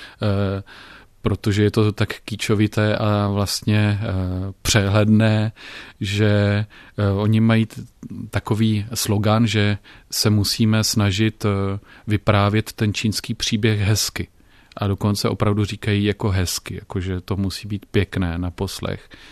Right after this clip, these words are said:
Čímž vlastně pro mě tento narrativ přestává být zajímavý.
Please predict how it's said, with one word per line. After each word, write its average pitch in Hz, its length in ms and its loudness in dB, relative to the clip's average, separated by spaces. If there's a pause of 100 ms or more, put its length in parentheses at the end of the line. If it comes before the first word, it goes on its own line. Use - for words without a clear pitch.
(400)
Čímž - 320 -2
vlastně 104 420 2
pro 95 200 -2
mě 101 280 2 (360)
tento 101 520 0
narrativ 98 480 -2
přestává 95 540 -2
být 98 180 -2
zajímavý. 92 600 -2